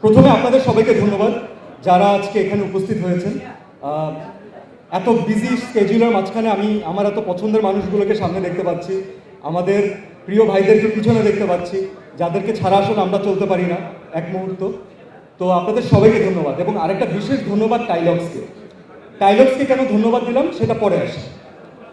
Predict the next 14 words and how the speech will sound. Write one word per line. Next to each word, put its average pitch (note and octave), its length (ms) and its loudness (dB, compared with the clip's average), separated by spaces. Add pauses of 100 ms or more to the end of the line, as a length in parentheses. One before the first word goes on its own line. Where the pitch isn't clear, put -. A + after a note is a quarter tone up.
(260)
আগে G#3 240 4
আসি, A3+ 380 2 (1040)
আমরা C4 580 4 (560)
ব্যক্তি G3+ 300 2
জীবনে C4+ 320 2
আমরা A3 220 2
আসলে A#3 300 -2
খুব C#4 180 -4
কম A3+ 200 2
মানুষ B3+ 280 -2
জানি A3+ 180 -2
যে A#3 180 -4 (100)
টয়লেট F#3 400 0
ডে। - 80 -10